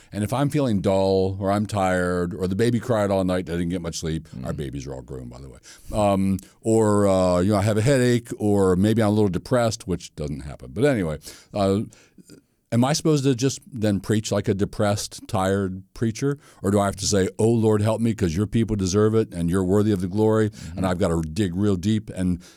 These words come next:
Speaker 1: and preach in a way that I don't really feel at the moment"?
Speaker 2: Mm-hmm.
Speaker 1: And in that sense, it's a performance. Is that what you're saying?
Speaker 2: That's what I'm saying, 'cause there's, there's like a, it gets hard for people to determine between that and hypocrisy.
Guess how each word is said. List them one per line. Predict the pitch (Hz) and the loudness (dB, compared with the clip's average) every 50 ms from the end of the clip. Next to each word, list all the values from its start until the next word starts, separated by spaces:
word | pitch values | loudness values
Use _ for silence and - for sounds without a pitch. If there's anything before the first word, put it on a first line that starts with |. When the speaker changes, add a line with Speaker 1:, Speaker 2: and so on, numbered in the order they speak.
| _ _ _ - | _ _ _ -8
Speaker 1:
and | - 98 92 92 90 82 - - | -4 -2 0 0 -2 -2 -4 -2
preach | - 139 151 156 - | 0 2 2 2 2
in | 165 147 | 2 2
a | 135 | 2
way | 120 120 120 | 2 2 2
that | 117 110 104 | 2 2 2
I | 110 120 127 | 0 0 0
don't | 127 113 101 127 127 123 - | -2 -2 0 0 0 0 0
really | 101 120 127 127 120 117 107 | 0 2 2 2 2 0 -2
feel | 107 - - - - 165 170 139 104 85 80 | -6 -12 -10 -2 0 2 4 4 4 2 0
at | 80 - | -2 -2
the | - | -2
moment"? | 85 82 80 78 73 71 71 71 _ _ - 87 | 0 0 0 -2 -4 -6 -8 -12 _ _ -14 -12
Speaker 2:
Mm-hmm. | 82 82 78 78 80 - _ - 90 | -10 -10 -10 -12 -12 -14 _ -8 -4
Speaker 1:
And | 90 90 | -2 -2
in | 87 | 0
that | 92 98 92 - | 0 -2 -2 -2
sense, | - 98 85 71 | -2 -4 -4 -4
it's | 80 78 78 | -6 -8 -10
a | 65 | -12
performance. | 64 78 71 - 76 71 69 65 64 62 - - | -14 -14 -12 -10 -8 -8 -8 -8 -10 -12 -14 -14
Is | - 80 | -10 -8
that | 87 95 | -6 -6
what | 95 - - | -6 -6 -6
you're | 95 | -6
saying? | - - 104 104 | -4 -2 -2 0
Speaker 2:
That's | 104 123 156 160 | 0 0 -2 -2
what | 156 135 | -2 -2
I'm | 113 | -2
saying, | - - 113 87 76 - | -2 -2 -2 -2 -2 -2
'cause | - 104 98 - | -4 -4 -4 -4
there's, | - 107 113 107 85 | -2 -2 -2 -2 -4
there's | - - 104 107 95 113 | -6 -6 -4 -4 -2 -2
like | 107 95 95 | -4 -2 -2
a, | 90 82 76 71 - - - - - - - _ - | -2 -2 -2 -4 -6 -10 -20 -20 -20 -20 -18 _ -8
it | 104 101 | -6 -4
gets | - 123 147 - | -2 -4 -4 -4
hard | - - 135 131 135 131 - | -6 -4 -4 -2 -2 -4 -4
for | - 101 | -8 -10
people | - - 104 95 98 95 92 | -6 -6 -6 -4 -4 -6 -6
to | - - 80 | -6 -8 -8
determine | 80 80 - - 110 104 101 92 85 | -8 -8 -6 -4 -2 -2 -2 -2 -4
between | 82 - - 92 87 82 80 80 | -4 -6 -6 -6 -6 -6 -6 -6
that | 92 98 104 113 - - - | -4 -4 -4 -4 -6 -8 -10
and | 85 82 78 | -10 -10 -10
hypocrisy. | - - - 80 73 71 - - - - - - - - | -12 -12 -10 -10 -10 -10 -12 -14 -16 -14 -14 -14 -14 -16